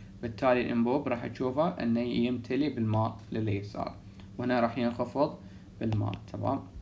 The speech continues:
لذلك راح يشوف نفس الشكل هذا الى ان يصل لحد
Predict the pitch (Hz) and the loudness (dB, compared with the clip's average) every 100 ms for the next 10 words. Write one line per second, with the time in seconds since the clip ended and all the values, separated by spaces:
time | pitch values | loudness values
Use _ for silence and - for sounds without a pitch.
0 | - - - - - - - 120 123 139 | -16 -18 -18 -18 -18 -10 -2 2 2 0
1 | 131 117 - 117 110 107 - 110 104 104 | -2 -4 -4 -6 -4 -6 -6 -4 -4 0
2 | 127 139 143 175 - - - - 139 151 | 4 4 4 0 -4 -16 -18 -2 6 6
3 | 131 131 135 143 123 120 139 151 - | 6 4 2 2 2 4 2 2 -2